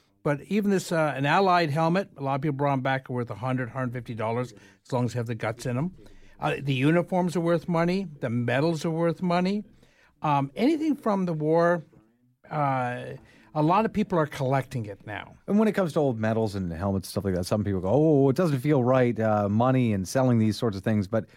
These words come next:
Speaker 2: you're not selling it to somebody who's going to go roll around and, you know, mess around. You probably, it's gonna be a valued,
Speaker 1: Yeah.
Speaker 2: uh, uh, customer who's gonna treasure this stuff and take care of it, preserve it.
Speaker 1: We're one of the only, we do not melt, um,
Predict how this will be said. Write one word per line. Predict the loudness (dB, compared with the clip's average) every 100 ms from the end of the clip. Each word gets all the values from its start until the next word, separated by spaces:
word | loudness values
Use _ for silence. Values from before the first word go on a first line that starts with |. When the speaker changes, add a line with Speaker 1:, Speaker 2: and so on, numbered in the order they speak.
| _ _ -2
Speaker 2:
you're | 0
not | 2
selling | 0 2 4
it | 2
to | 0
somebody | 0 2 2
who's | 2 2
going | 2 2
to | 2
go | 2 2
roll | 0 2 2 4
around | 2 2 2 2 2
and, | 2 0 0
you | -2 -2
know, | -2 -4 -6
mess | -2 0 0
around. | -2
You | -2
probably, | 0 2 2
it's | 0 0
gonna | 2
be | 2
a |
valued, | 0 0 2 2 2 0 -2
Speaker 1:
Yeah. | -4 -2
Speaker 2:
uh, | -2
uh, | -4 -6 -4 -4 -4
customer | -2 -2 0 -2 0
who's | 0
gonna | -2 -4
treasure | 0 2 2 0
this | -2 -6
stuff | -6 -6 -8
and | -8
take | -4 -4
care | -4 -2 0 0
of | -2
it, | -10
preserve | -4 -2 2 2 2
it. | 0 -6 _ _ _
Speaker 1:
We're | 0 2
one | 2
of | 2
the | 0
only, | 0 0
we | 0 -2
do | 0 2
not | 2 2 0
melt, | -2 -2 -4 -4
um, | -4 -2 -2 -4 -6 -10